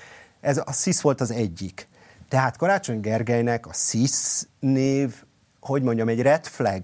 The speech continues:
kellett volna, hogy legyen akkor, amikor megérkezett a B K V-hoz,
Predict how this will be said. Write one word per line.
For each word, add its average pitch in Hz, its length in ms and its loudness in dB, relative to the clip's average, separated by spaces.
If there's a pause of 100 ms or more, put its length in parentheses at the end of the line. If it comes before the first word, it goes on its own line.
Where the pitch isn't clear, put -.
(140)
kellett 101 440 0
volna, 104 300 0
hogy 98 160 -6
legyen 95 440 -6
akkor, 120 380 -6
amikor 104 320 -4
megérkezett 104 680 -4
a 110 40 -4
B 101 240 -6
K - 200 -8
V-hoz, 101 480 -8